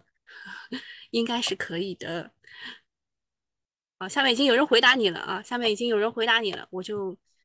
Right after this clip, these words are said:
不说啥了。好，再看看这边，这边大家有什么问题没有？卡了？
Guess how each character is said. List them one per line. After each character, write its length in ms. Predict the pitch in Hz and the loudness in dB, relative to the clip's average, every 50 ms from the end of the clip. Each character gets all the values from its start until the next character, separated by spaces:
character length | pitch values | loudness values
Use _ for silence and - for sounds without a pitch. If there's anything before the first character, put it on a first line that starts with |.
| _ - - _ _ _ - | _ -20 -20 _ _ _ -12
不 80 | - | -8
说 200 | 226 - - 220 | -6 -4 -4 -4
啥 240 | 220 - 190 185 180 | -4 -6 -8 -6 -4
了。 80 | 196 220 247 262 - _ - _ _ _ _ _ _ _ _ _ - | -4 -4 -4 -4 -8 _ -20 _ _ _ _ _ _ _ _ _ -20
好， 100 | - - | -16 -12
再 120 | 214 226 | -12 -10
看 160 | - 240 226 | -8 -8 -6
看 120 | 233 226 233 | -6 -6 -6
这 140 | - 311 | -6 -6
边， 220 | 254 220 185 180 180 - 185 190 - - - | -4 -2 -2 -2 -2 -2 -4 -6 -6 -10 -12
这 80 | - 220 | -10 -10
边 100 | 208 - 208 | -8 -8 -6
大 60 | 214 208 | -4 -4
家 80 | 202 | -4
有 60 | 196 202 | -4 -4
什 100 | - 196 | -6 -6
么 60 | 190 | -4
问 100 | 208 214 | -4 -6
题 160 | 208 - 196 | -6 -8 -8
没 140 | 185 180 185 | -6 -4 -2
有？ 320 | 190 185 180 190 196 - _ _ - - - - _ _ _ _ _ _ _ _ _ _ _ _ _ _ _ _ _ _ _ _ _ _ _ _ _ _ _ _ _ _ _ _ _ _ _ _ _ _ _ _ _ _ _ _ _ _ _ _ - - _ _ _ _ _ _ _ _ - | 0 0 0 0 -2 -4 _ _ -20 -20 -20 -20 _ _ _ _ _ _ _ _ _ _ _ _ _ _ _ _ _ _ _ _ _ _ _ _ _ _ _ _ _ _ _ _ _ _ _ _ _ _ _ _ _ _ _ _ _ _ _ _ -20 -20 _ _ _ _ _ _ _ _ -14
卡 340 | - - - 196 - - 254 | -12 -10 -8 -8 -8 -8 -8
了？ 220 | - 220 262 - | -10 -10 -10 -12